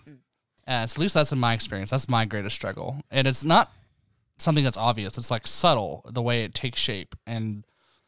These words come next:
Speaker 2: it took a, a, like, a while before I began to realize what was going on in my own mind.
Speaker 1: Mm. Well,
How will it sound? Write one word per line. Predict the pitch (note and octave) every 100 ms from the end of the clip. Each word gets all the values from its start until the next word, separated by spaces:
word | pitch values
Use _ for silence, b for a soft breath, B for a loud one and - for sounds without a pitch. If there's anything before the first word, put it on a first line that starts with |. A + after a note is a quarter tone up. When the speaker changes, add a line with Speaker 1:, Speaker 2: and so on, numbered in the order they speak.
| _ _ _ _ -
Speaker 2:
it | C3
took | D#3 B2
a, | -
a, | A#2+ B2
like, | A2 A2
a |
while | G#2+ G#2+ A#2+ B2
before | A2 - G#2+
I |
began | G#2 G#2+ G2+
to | G2+
realize | G#2+ G#2+ G2 F#2 -
what | A2+
was | G#2+ A2
going | G2 F#2+
on | A2 G#2
in |
my | F#2+ A2
own | G#2+ G2+
mind. | A2 F#2 G#1+ - - _
Speaker 1:
Mm. | F#3+ F3+ D#3 - _ b b b b
Well, | A#3+ A3+ A3